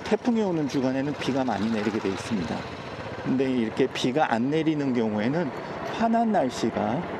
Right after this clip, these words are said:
화창한 날씨가 계속될 것 같습니다. 그리고 상당히 덥습니다.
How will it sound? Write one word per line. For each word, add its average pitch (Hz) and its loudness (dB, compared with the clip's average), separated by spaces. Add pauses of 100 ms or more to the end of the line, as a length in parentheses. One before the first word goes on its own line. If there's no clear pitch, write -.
(260)
화창한 180 2
날씨가 139 2
계속될 123 0
것 127 2
같습니다. 90 0 (880)
그리고 143 2
상당히 214 0
덥습니다. 131 0